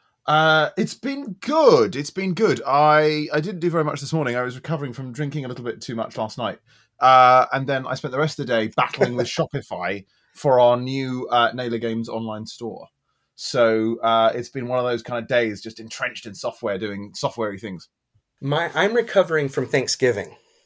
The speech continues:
Speaker 1: Ah. S-, still. So it must
Speaker 2: Yes.
Speaker 1: have been a pretty, pretty substantial one, I guess.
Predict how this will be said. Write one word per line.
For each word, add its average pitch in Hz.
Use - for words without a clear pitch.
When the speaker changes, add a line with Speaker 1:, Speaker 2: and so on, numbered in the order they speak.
Speaker 1:
Ah. 135
S-, -
still. -
So 143
it 180
must 165
Speaker 2:
Yes. 139
Speaker 1:
have 131
been 139
a -
pretty, 175
pretty 175
substantial 131
one, 95
I 85
guess. 85